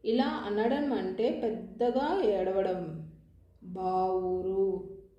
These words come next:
ఇరవై ఐదు నిలువు, కథలన్నీ ఇక్కడికి చేరుతాయి,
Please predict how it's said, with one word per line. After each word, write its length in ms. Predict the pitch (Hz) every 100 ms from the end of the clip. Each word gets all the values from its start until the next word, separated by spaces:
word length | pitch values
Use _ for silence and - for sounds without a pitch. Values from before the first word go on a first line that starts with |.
| _ - _ _ _ - _ - _
ఇరవై 300 | 233 254 262 233
ఐదు 220 | 262 254
నిలువు, 560 | 330 233 - 202 190 - -
కథలన్నీ 640 | 214 226 247 254 254 277
ఇక్కడికి 640 | 339 370 - 208 208 214 185
చేరుతాయి, 600 | 185 - 190 170 160